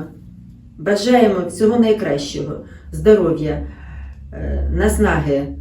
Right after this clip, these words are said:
такої впевненості в перемозі. Е, вона сама в це вірить і нас усіх спонукає. Для того ми працюємо, і нашими руками вже виготовлено,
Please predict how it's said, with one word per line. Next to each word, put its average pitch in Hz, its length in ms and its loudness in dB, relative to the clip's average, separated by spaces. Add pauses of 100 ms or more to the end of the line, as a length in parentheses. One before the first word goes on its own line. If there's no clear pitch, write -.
(420)
такої 202 760 8
впевненості 196 1120 4 (200)
в 160 80 -10
перемозі. 160 840 6 (760)
Е, - 260 -4
вона 214 420 4 (180)
сама 247 380 4
в 240 100 0
це 247 140 2
вірить 220 460 6 (120)
і 208 120 6
нас 226 280 4
усіх 214 420 2 (200)
спонукає. 165 800 -6 (720)
Для 196 180 6
того 240 280 6
ми 208 100 10
працюємо, 214 840 2 (640)
і 185 300 6
нашими 220 420 6
руками 208 680 6
вже 196 260 4
виготовлено, 196 920 4